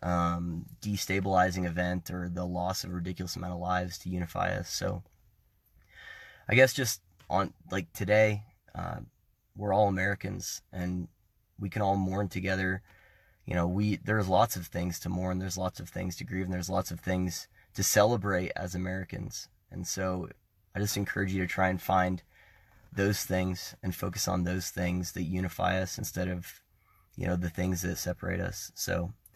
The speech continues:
anyway, I'm rambling and getting redundant. So I guess I'll end it there. I'm not gonna say happy nine eleven 'cause that'd be super duper weird.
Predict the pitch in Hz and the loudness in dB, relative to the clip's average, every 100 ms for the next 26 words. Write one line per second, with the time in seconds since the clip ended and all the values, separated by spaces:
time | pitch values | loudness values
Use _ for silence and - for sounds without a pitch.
0 | _ _ - 104 104 95 92 - 104 101 | _ _ -2 2 4 4 4 2 2 2
1 | 95 95 95 92 90 90 92 92 87 92 | 2 2 0 -2 -2 -2 -2 -2 -2 -2
2 | 92 92 - _ - 92 92 87 - _ | -2 -4 -8 _ -6 0 0 0 -6 _
3 | _ - 104 107 - 90 98 98 - 90 | _ -4 2 4 6 6 4 0 0 2
4 | 92 95 - _ _ _ _ 95 95 101 | 4 2 -2 _ _ _ _ 2 2 2
5 | - 104 98 92 95 95 92 92 95 95 | 0 2 6 6 4 0 0 -2 -2 -2
6 | 95 - 98 98 90 - 107 101 98 98 | -6 -6 -4 -4 -2 -2 -2 0 -2 -2
7 | 95 98 95 92 | -2 0 0 -2